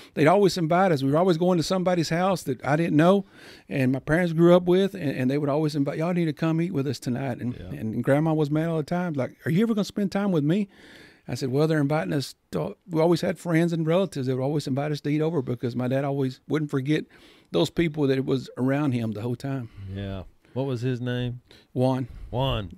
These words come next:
Speaker 1: Just like my brother.
Speaker 2: Yeah.
Speaker 1: Mm.
Speaker 2: Okay, well, tell me about your brother a little bit.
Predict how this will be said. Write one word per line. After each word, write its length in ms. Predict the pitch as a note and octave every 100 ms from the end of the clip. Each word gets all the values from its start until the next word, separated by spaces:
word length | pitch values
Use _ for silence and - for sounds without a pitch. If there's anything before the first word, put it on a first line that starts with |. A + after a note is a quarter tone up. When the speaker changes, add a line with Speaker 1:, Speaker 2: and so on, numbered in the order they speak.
| D#3
Speaker 1:
Just 100 | C3
like 140 | C3+
my 80 | C#3
brother. 320 | C3 B2 A2+ - _
Speaker 2:
Yeah. 280 | G2 G2+ G#2+ - _ -
Speaker 1:
Mm. 180 | A#2+ A#2 - - - - - _ _ _ _ _ -
Speaker 2:
Okay, 320 | B2 A2+ C3 C3+
well, 140 | B2
tell 220 | - C#3
me 100 | C#3
about 300 | B2 B2+ B2
your 80 | B2
brother 260 | A2 B2+ A#2+
a 20 |
little 160 | A2 G#2+
bit. 180 | A2